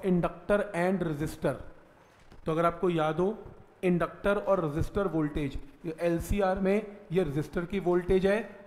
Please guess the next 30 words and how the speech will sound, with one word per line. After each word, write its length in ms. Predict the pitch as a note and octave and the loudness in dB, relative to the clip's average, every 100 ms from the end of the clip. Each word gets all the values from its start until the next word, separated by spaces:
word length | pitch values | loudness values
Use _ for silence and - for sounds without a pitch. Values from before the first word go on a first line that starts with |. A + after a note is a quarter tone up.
| - | -2
और 180 | E3 | 0
ये 200 | E3+ F#3 A#3+ B3+ - - - - | 2 2 0 -2 -14 -20 -20 -8
इंडक्टर 480 | F3+ F3 E3+ - F3 | -2 0 -2 -2 -6
की 140 | E3 F3 | -4 -2
वोल्टेज 460 | D#3 D3 D#3+ C#3 | -2 -2 -2 -4
है, 140 | C#3 C3+ - - | -6 -8 -16 -4
दोनों 220 | E3 E3+ | 2 4
में 100 | F#3 F#3 | 4 2
फेज 260 | - E3+ | 0 -2
डिफरेंस 320 | E3+ - F3+ | -2 0 -2
क्या 120 | - F3 | 0 -2
होता 220 | E3+ F#3 | 2 2
है, 140 | A3+ - - - D3 | 0 -4 -18 -8 -4
नाइंटी, 400 | C#3+ D3 C3+ A#2 | 0 0 -2 -8
है 920 | G2 - - - _ _ _ _ - | -10 -18 -20 -20 _ _ _ _ -4
ना। 60 | A3 | -2
इंडक्टर 440 | F3 D#3 - F3 | 0 -2 -2 -2
की 100 | E3+ | 0
वोल्टेज 400 | D#3 D#3 D3+ F3+ | 0 0 0 2
और, 120 | F3+ F#3 - - - - | 2 0 -6 -20 -20 -10
और 280 | D#3+ D#3+ D#3 D#3 | -2 0 0 -2
रेजिस्टर 420 | C#3 D3 - E3 | -4 -4 -4 -4
की 120 | F3+ | -2
वोल्टेज 360 | D3+ D3+ D3 E3 | 0 0 0 0
में 100 | D#3+ | 2
एंगल 220 | E3 E3+ | 2 0
क्या 140 | F3 | -2
होता 220 | E3 E3 F3+ | -2 0 0
है, 260 | F#3 - - - | 0 -4 -12 -2
नाइंटी। 420 | D#3 D#3 D#3 B2+ | 2 2 0 -4